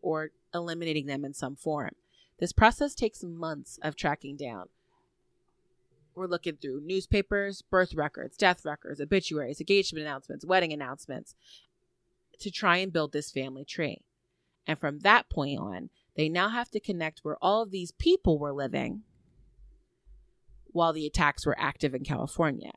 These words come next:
and there's two of them. One of the folks is contacted and eliminated by a D N A test, leaving one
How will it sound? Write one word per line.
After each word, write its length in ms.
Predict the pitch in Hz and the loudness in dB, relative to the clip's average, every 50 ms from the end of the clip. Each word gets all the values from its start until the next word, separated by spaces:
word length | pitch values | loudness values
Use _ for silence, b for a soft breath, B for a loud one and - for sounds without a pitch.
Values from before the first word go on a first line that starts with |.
| _ | _
and 160 | - 147 147 139 | -12 -10 -8 -8
there's 200 | 123 123 - - _ - | -8 -8 -10 -12 _ 4
two 200 | - 220 190 160 | 8 8 8 8
of 180 | 139 - - | 8 4 -2
them. 240 | - - - - - _ _ _ _ _ _ _ _ _ _ _ _ _ _ _ _ _ _ _ _ _ _ _ _ _ _ _ _ _ _ _ | -12 -16 -18 -18 -20 _ _ _ _ _ _ _ _ _ _ _ _ _ _ _ _ _ _ _ _ _ _ _ _ _ _ _ _ _ _ _
One 180 | - 139 139 143 | -4 -2 -2 0
of 80 | 143 | 2
the 80 | 151 156 | 0 2
folks 320 | - - 175 175 - - | 6 6 6 6 4 0
is 80 | 196 208 | -4 -4
contacted 640 | - - 185 170 156 160 - 175 160 156 - 180 175 | -2 0 0 0 2 2 0 0 0 0 0 -2 -2
and 120 | 156 143 147 | 0 -2 -2
eliminated 580 | 139 139 143 143 151 147 147 143 147 147 147 | -4 -4 -6 -6 -6 -6 -6 -4 -4 -4 -2
by 160 | - 147 143 | -2 -2 -2
a 60 | 147 147 | -2 -2
D 200 | 147 143 143 147 | -4 -6 -6 -6
N 100 | 147 147 | -6 -8
A 120 | 139 143 | -8 -10
test, 480 | - - - 151 143 127 - - - - | -10 -8 -8 -8 -8 -8 -12 -18 -16 -12
leaving 380 | 151 143 139 139 135 131 - - - - _ _ | -12 -10 -10 -10 -10 -12 -14 -14 -18 -20 _ _
one 400 | - 147 143 143 147 151 156 160 | -10 -8 -6 -6 -6 -8 -10 -14